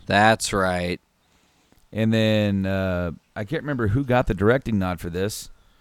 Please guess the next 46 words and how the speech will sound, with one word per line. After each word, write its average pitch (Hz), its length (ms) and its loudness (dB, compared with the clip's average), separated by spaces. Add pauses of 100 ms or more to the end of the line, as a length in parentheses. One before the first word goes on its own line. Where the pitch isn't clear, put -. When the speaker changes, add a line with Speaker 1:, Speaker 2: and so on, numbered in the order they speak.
(280)
Speaker 2:
but 107 180 -4
Simon 139 320 -2
Pegg 147 220 2
helped 117 240 -2
write, 110 140 0 (120)
helped, 117 240 -4
oh, 113 140 4
Justin 127 420 2
Lin. 95 260 -2
He's 101 180 -6
from 98 180 -4
the 87 100 -4
Fast 98 300 -2
and 85 80 -10
the - 40 -14
Furious 78 460 -10
movie. 76 220 -8
Speaker 1:
Oh, 202 180 6
okay. 107 360 -2 (100)
That 95 160 -4
makes 82 160 -4
Speaker 2:
Um, 98 120 -4
Speaker 1:
sense. - 220 -14 (1600)
Speaker 2:
I 117 80 2
thought 156 160 0
it 160 60 -2
was 131 120 4
good. 131 400 6 (120)
Uh, 98 380 2 (880)
as, 107 260 -2
a-, 107 280 0
as 110 200 2
good 120 220 6
as 139 120 0
the 131 100 2
other 151 160 2
two, 156 340 0
'cause 101 160 -4
I 117 80 4
really 131 280 6
enjoyed 123 240 4
both 117 240 8
of 104 80 0
the 87 100 -4
other 78 120 -10
two. 78 200 -14